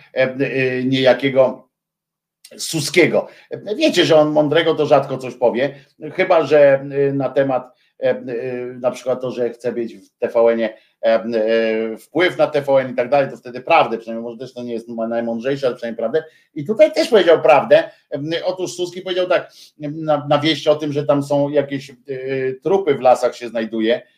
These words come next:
e, i że to, no, nie przynosi nam chluby generalnie, e, no to tu uważajcie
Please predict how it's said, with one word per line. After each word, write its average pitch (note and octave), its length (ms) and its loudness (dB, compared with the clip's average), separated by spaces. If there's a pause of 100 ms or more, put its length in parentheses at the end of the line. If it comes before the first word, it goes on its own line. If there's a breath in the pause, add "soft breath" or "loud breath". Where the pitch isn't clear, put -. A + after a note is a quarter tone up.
(180 soft breath)
e, B2+ 580 2
i C#3 200 0
że C3+ 220 2
to, C3 580 2 (240)
no, C#3+ 100 -2
nie D3 140 -2
przynosi C#3 480 -2
nam C3+ 240 -2
chluby D#3 540 0 (240 soft breath)
generalnie, C3+ 1040 2 (260)
e, D3 160 -6 (260)
no F3 120 -2
to F3+ 180 2
tu F3+ 240 -2
uważajcie D3+ 600 2